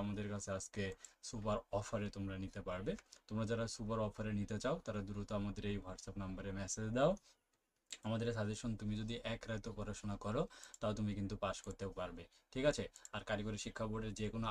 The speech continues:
আপডেট পাওয়ার জন্য আমাদের YouTube চ্যানেল, Facebook গ্রুপের লিংক, Telegram গ্রুপের লিংক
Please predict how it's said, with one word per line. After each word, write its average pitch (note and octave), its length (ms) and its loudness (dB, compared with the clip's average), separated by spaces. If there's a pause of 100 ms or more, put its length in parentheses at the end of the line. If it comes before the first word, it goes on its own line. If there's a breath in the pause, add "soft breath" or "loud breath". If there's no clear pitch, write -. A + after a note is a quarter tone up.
আপডেট G2 240 -4 (100)
পাওয়ার G2 300 4
জন্য G#2+ 180 2 (440 loud breath)
আমাদের G2 240 0 (180)
YouTube A2 340 0
চ্যানেল, B2+ 280 4 (120)
Facebook G2+ 440 -2
গ্রুপের A2+ 320 0
লিংক, D3+ 200 -2
Telegram G#2+ 360 2 (100)
গ্রুপের A2 320 0
লিংক B2+ 120 2